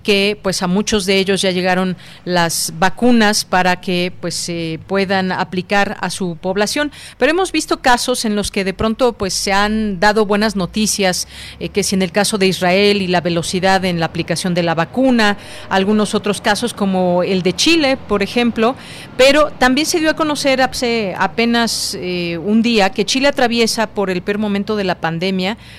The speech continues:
con más de ocho mil contagios diarios en los últimos días, pese a que está ya, eh, vacunado el cuarenta y cinco por ciento de su población.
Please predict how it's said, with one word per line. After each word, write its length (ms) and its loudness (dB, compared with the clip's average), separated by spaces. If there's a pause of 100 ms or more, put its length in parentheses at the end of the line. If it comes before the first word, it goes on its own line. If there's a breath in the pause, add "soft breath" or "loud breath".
(100)
con 140 -2
más 140 0
de 80 0
ocho 160 -4
mil 160 -4
contagios 520 -4
diarios 420 -2
en 120 -6
los 180 -8
últimos 440 -4
días, 400 0 (260 loud breath)
pese 460 2
a 160 2
que 340 2
está 520 2 (380 loud breath)
ya, 480 4
eh, 200 -2
vacunado 840 2
el 340 -2
cuarenta 340 0
y 60 0
cinco 400 0
por 160 2
ciento 420 0
de 180 0
su 400 -4
población. 600 0